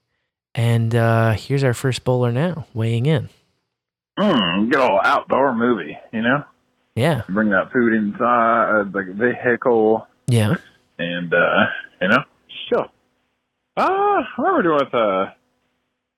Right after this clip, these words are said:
Speaker 2: the friend of mine, well, a babysitter at the time, but, like, yeah, a friend of the family, whatever, and, uh, going with my brother, and, uh, at least it's the first time I remember, was, like, I think my brother and, uh,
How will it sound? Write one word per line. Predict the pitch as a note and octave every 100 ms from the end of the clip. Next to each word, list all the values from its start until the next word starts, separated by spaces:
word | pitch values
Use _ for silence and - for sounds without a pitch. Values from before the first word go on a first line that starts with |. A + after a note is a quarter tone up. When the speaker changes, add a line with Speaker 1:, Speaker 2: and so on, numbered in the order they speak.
| _ _ -
Speaker 2:
the | A2 G#2 F2 D#2 D#2+ -
friend | C3+
of | G2+
mine, | F#2+ F#2 G2
well, | A#2 F#2+
a |
babysitter | B2+ G2+ A2+ F2+ - E2+
at | D#2+ -
the |
time, | F2+ D#2
but, | D#2+
like, | E2 F#2
yeah, | G2+ - _ -
a | F2+ -
friend | F#2+
of | E2
the |
family, | F#2 F2
whatever, | F2 E2+ E2 E2+
and, | E2+ E2
uh, | D#2 D2+ _ _ _ _ _ _ _
going | - F2+
with | F2+
my | D2+
brother, | F2+ E2+ E2 E2
and, | E2 E2 F2
uh, | E2+ E2 E2
at | - _ _ _ _ _ _
least | C3+ A#2
it's | F2
the | - C#3
first | A#2+
time | F#2
I | D#2+
remember, | F2+ A2 D#2 D#2+ - - - _ -
was, | F#2
like, | E2+ D#2+ E2+
I |
think | G#2 F2
my | E2+
brother | F2+ F2+ F2 E2
and, | D#2+ E2
uh, | D#2+ E2